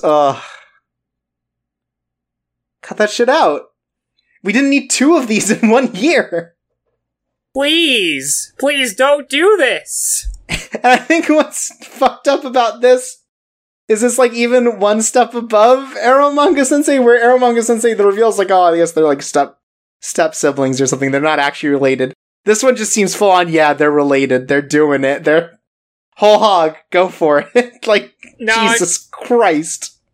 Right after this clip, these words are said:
Speaker 2: it looks like it's, it's step sibling again.
Speaker 1: Uh, either way, it's just, mm, it's just, no, don't, don't do that. Just cut that shit out.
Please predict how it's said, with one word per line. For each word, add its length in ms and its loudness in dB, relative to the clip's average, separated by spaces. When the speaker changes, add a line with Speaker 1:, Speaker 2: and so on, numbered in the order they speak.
Speaker 2:
it 100 -4
looks 260 -2
like 220 -2
it's, 240 -6
it's 300 -6
step 360 -4
sibling 600 -4
again. 560 -6
Speaker 1:
Uh, 340 2
either 240 4
way, 300 4
it's 140 -2
just, 260 -8
mm, 420 0
it's 160 -6
just, 160 -2
no, 560 2
don't, 460 0
don't 240 0
do 200 2
that. 580 -2
Just 260 -14
cut 220 -4
that 160 2
shit 200 0
out. 460 0